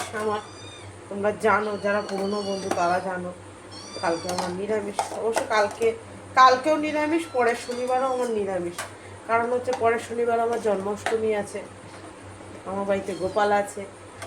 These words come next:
পুরনো বন্ধু যারা তারা দেখেছে, নতুন অনেক বন্ধুরা এসছো, তারা তো জানো না,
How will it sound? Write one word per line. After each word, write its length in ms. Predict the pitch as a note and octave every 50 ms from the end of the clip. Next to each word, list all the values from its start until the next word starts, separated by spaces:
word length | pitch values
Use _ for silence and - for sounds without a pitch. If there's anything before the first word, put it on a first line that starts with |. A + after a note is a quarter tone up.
| - - -
পুরনো 320 | A#3+ A#3 C4 C4+ C4+ C#4 C4+
বন্ধু 380 | C4+ C4+ C4+ C4 C#4 C4+ B3 C4+
যারা 160 | C4+ C4+ D4 C#4+
তারা 200 | C#4 B3 B3 A#3+
দেখেছে, 480 | G#3+ G#3+ A3+ A3+ A3+ A#3+ A3+ - A3+ A3 A3 - - - - - -
নতুন 380 | G3 - - - C#4 C4 C4
অনেক 260 | B3+ B3+ B3+ B3 -
বন্ধুরা 440 | G#3 A#3 A3+ A3+ A3+ A#3 A#3+ A#3+ A#3
এসছো, 320 | A#3 A3+ A3 - - - G#3+ G3+ - - - - - - - - - -
তারা 280 | G3 G3 G3+ G3+ G3+ G3+
তো 80 | A3 A3+
জানো 260 | A3+ C4+ C#4 C4+ C4+
না, 100 | C4+ C4+